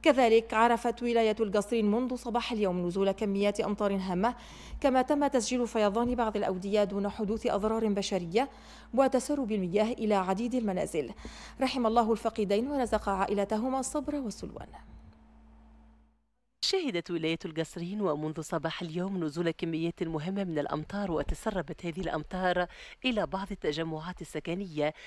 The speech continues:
Speaker 2: كما تم تسجيل فيضان بعض الأودية دون تسجيل أضرار بشرية.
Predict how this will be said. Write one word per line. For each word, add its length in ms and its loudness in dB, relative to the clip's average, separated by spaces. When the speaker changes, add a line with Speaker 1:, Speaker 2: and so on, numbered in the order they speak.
Speaker 2:
كما 320 0
تم 200 -2
تسجيل 500 -4
فيضان 560 -4
بعض 220 -4
الأودية 600 -2
دون 260 -2
تسجيل 480 -6
أضرار 380 -4
بشرية. 760 -4